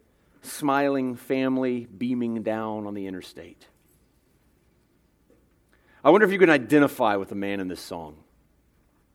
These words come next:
Perhaps you assumed that when you became a Christian, all your problems would go away, or at least get a little easier.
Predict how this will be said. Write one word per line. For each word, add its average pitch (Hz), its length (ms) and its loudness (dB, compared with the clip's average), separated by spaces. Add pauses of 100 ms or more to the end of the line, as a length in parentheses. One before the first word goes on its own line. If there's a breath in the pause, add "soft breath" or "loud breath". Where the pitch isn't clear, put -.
(1040 soft breath)
Perhaps 156 340 6
you 160 120 2
assumed 160 440 6
that 139 80 4
when 156 140 4
you 147 60 2
became 156 360 2
a 139 40 0
Christian, 165 440 -2
all 156 240 6
your 151 120 6
problems 156 600 4
would 113 140 -8
go 131 160 2
away, 151 480 4 (500)
or - 60 -14
at 95 60 -10
least 117 240 -8
get 113 100 -6
a 107 60 -6
little 101 180 -8
easier. 127 460 -6